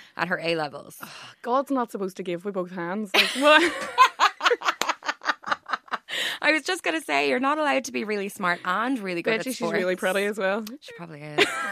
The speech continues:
Speaker 1: Anyway, isn't it great to see an eighteen-year-old doing well?
Speaker 2: I am delighted for her. I was not doing any of those things when I was eighteen.
Speaker 1: No, no, well, neither was I. Neither was I.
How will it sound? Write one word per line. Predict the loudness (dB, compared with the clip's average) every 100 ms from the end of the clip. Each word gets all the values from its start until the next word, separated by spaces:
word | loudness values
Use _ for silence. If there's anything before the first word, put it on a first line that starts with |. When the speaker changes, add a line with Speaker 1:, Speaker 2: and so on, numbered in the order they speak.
| -8 -14 -20 -10 -8 -8 -10 _ 6
Speaker 1:
Anyway, | 8 6 6 6
isn't | 4 4
it | 6
great | 8 8
to | 4
see | 0
an | 2
eighteen-year-old | 2 2 2 6 4 4
doing | 2 4
well? | 6 8 6
Speaker 2:
I | 2
am | -4 -6
delighted | -4 -4 -4 -8
for | -6
her. | -4
I | -2
was | -4 -4
not | -6 -6
doing | -6 -8
any | -6 -6 -6
of | -6
those | -8
things | -8 -10 -10
when | -12
I | -12
was | -12
eighteen. | -14 -14 -10 -8
Speaker 1:
No, | -6 -6 -8
no, | -12 -12
well, | -10 -10 -12 -16
neither | -14 -12 -12
was | -12
I. | -10 -8 -10 -10 -20 -16
Neither | -12 -10 -4 -4 -4
was | -4 -4 -4 -6
I. | -6 -6 -6